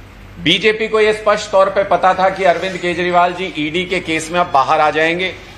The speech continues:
इसलिए उन्होंने जानबूझ के सीबीआई के केस में गिरफ्तारी कराई। लेकिन कितना मर्जी भारतीय जनता पार्टी षड्यंत्र कर ले, हमको उम्मीद है कि बहुत जल्द अरविंद केजरीवाल जी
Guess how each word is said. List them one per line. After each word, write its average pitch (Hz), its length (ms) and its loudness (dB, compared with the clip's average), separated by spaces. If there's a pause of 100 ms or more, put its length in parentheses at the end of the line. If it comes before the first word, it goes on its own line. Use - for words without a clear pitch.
(380)
इसलिए 233 380 2
उन्होंने 208 380 -2
जानबूझ 175 540 -2
के 180 180 -6
सीबीआई 165 480 0
के 170 160 -6
केस 156 340 -6
में 151 120 -4
गिरफ्तारी 139 480 0
कराई। 170 320 2 (640)
लेकिन 170 260 -2
कितना 190 440 -2
मर्जी 175 320 0
भारतीय 147 360 0
जनता 151 280 -2
पार्टी 147 380 0
षड्यंत्र 143 440 0
कर 123 180 -2
ले, 160 180 -2 (540)
हमको 156 300 0
उम्मीद 170 340 -2
है 131 100 2 (840)
कि 156 80 0
बहुत 151 480 2 (100)
जल्द 160 360 2 (320)
अरविंद 151 360 -2
केजरीवाल 156 600 0
जी 156 360 -4